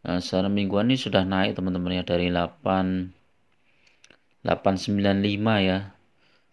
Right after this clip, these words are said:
Sekarang sembilan lima lima. Nah, ini support kuatnya di sembilan lima puluh.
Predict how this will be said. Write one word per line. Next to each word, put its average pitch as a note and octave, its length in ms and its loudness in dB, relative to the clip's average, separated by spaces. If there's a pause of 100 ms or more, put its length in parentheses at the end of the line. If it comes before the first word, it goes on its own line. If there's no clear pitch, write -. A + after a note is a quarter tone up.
(280)
Sekarang G2 400 -4
sembilan F#2+ 560 -2
lima F#2 320 -2
lima. F2+ 480 -4 (880)
Nah, F2 80 -4
ini F#2+ 160 -4
support - 320 -2
kuatnya G2 320 0
di G#2 80 -6
sembilan F#2+ 400 0
lima F#2+ 240 -2
puluh. G2+ 400 -2